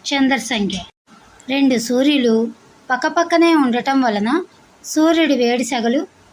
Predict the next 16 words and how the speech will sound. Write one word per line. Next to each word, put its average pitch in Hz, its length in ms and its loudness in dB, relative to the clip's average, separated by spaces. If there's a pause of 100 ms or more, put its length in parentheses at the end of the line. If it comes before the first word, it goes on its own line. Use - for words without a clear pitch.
(180)
దీన్ని 277 340 2
తాకుతాయి. 226 760 -2 (960)
ఇది 233 280 0 (460)
చాలా 240 420 2
వివాదాస్పదమైన 247 1160 0
సంఖ్య. 202 420 -2 (720)
రాజకీయంగా 262 800 2
కూడా 196 360 -4 (460)
ఇది 254 180 0
రాణిస్తుంది. 208 1000 -2 (920)
వీరికి 226 480 -2
ఉండే 220 400 0 (380)
విపరీత 277 540 -2
ధోరణి, 214 560 0 (500)
అనవసర 269 520 0
వాదనలను, 214 720 0